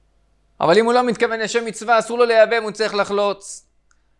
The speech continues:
אם כן, איך תבאר את הת-, ההתחלה של הברייתא שמדברת לעניין מנחה? הכא מייתרי גבני איכא,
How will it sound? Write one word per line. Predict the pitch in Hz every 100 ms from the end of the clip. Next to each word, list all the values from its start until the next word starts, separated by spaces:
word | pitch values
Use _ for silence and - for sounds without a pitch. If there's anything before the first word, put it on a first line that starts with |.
| -
אם | 240 233
כן, | 254 254
איך | -
תבאר | 254 240 254 262
את | 254
הת-, | 233 226 - _ -
ההתחלה | 190 - 214 254
של | 262 269
הברייתא | 202 226 220 208
שמדברת | 202 196 233 233
לעניין | 220 220 226 233 214
מנחה? | 208 208 - 247 262 247 - _ _ _ _ _ _
הכא | 226 220 240
מייתרי | 240 254 254 247 254
גבני | 214 254 262 254 254 240 196
איכא, | 277 302 262 220